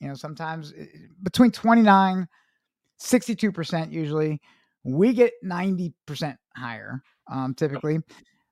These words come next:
But that data is then used to re-engage with your current customers as they reach out, right? Um, and, and they're engaging on the digital pathways,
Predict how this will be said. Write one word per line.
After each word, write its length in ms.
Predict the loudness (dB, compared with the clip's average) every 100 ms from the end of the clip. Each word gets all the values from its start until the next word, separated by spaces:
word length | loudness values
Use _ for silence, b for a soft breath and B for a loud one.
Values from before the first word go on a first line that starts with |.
| _ -4
But 280 | 4 6
that 260 | 8 6 6
data 280 | 2 4 2
is 220 | 2 0
then 360 | 4 6 6 6
used 560 | 4 4 2 -2 -14 -20 _ _ _ 2
to 140 | 2
re-engage 840 | 4 4 6 6 4 2 -6 -8 -14 _ _ -2
with 140 | 0 2
your 80 |
current 320 | 4 8 8 6
customers 480 | 2 4 0 -2 -6 -2
as 160 | 2
they 120 | 2 2
reach 220 | 2 4
out, 240 | 2 0 _ -4
right? 220 | -2 -4 -6
Um, 360 | -2 -2 -4 -8
and, 200 | -10 -8
and 160 | -6 -4
they're 300 | -4 -8 -14 _
engaging 500 | -6 2 2 4 2
on 80 | 4
the 80 | 2
digital 320 | 2 2 0
pathways, 640 | 0 -2 -2 -8 -14 -20